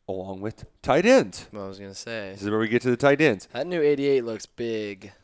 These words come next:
Speaker 1: Dude, he's huge.
Speaker 2: Yeah.
Speaker 1: And unfortunately, eighty-eight is not a number that you will be able to watch. He tweaked a hamstring in the second string, spring scrimmage. They're just gonna hold him out out of precaution. But Keaton Upshaw is every bit of six eight, maybe more. Like, I look up to him,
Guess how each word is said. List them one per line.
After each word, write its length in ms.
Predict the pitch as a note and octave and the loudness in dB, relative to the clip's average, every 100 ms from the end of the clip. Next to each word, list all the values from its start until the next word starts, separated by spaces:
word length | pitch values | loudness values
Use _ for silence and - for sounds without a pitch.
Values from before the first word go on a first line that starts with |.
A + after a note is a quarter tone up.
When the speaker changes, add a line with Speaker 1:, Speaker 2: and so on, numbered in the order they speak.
| _ | _
Speaker 1:
Dude, 140 | - | -20
he's 240 | - G#2 F2+ | -16 -14 -14
huge. 320 | - - - - | -16 -20 -20 -18
Speaker 2:
Yeah. 160 | G2+ F#2 | -14 -4
Speaker 1:
And 260 | A2+ A2 A2 | 0 2 0
unfortunately, 720 | A2 C#3 C3+ - B2+ B2 A2 | -2 0 0 0 0 0 2
eighty-eight 420 | A2+ A#2 A2 A2 | 0 2 2 0
is 120 | G2 | -2
not 220 | G2 G#2 G2+ | -2 0 0
a 40 | |
number 320 | G2+ G2+ G2+ | -2 -2 0
that 160 | G2 - | -2 -4
you 80 | G2 | -8
will 100 | F#2 | -8
be 160 | F2+ F#2 | -6 -6
able 140 | F2+ | -6
to 60 | F2 | -6
watch. 280 | F#2 F#2 - - | -4 -4 -6 -20
He 140 | _ A2+ | _ -6
tweaked 260 | - B2 A2+ | -2 -2 -2
a 60 | |
hamstring 400 | G2+ G#2 G2+ G#2+ | -4 -4 -2 -4
in 40 | G2+ | -4
the 60 | F2+ | -4
second 280 | G2 F#2+ - | -4 -4 -10
string, 400 | - G2 F#2+ - - | -8 -6 -6 -8 -18
spring 360 | - - G#2 | -14 -6 -6
scrimmage. 480 | F#2+ C#3 C3+ B2+ - - _ | -2 0 2 2 0 -14 _
They're 180 | G#2 G2+ | -2 -2
just 180 | F2+ - | -2 -10
gonna 140 | F2+ | -10
hold 200 | G#2 G2 | -4 -4
him 80 | F#2+ | -4
out 360 | F#2+ G#2+ G#2+ - | -2 2 2 0
out 120 | F#2 | -8
of 80 | D#2+ | -8
precaution. 580 | - - A2+ A2+ A#2 A2 - _ _ _ | -16 2 2 2 -4 -14 -18 _ _ _
But 140 | - A2+ | -4 0
Keaton 280 | D#3+ D#3+ A#2+ | 2 4 4
Upshaw 420 | G2+ G#2 F#2 E2+ | 2 0 0 0
is 340 | G2 F#2+ F#2 - | -2 -2 -8 -4
every 220 | A2+ G#2 | -2 -2
bit 180 | F#2+ F2+ | -4 -6
of 80 | E2 | -4
six 240 | F#2 - | -8 -6
eight, 220 | D2+ A1 | -10 -10
maybe 300 | G#2+ G#2 F2+ | -6 -6 -6
more. 160 | E2 D2+ | -12 -10
Like, 140 | A2 A2+ | -6 2
I 120 | B2 | 4
look 220 | A#2 G2+ | 4 2
up 140 | D#2+ - | -8 -12
to 120 | C#2 | -18
him, 160 | A1+ | -18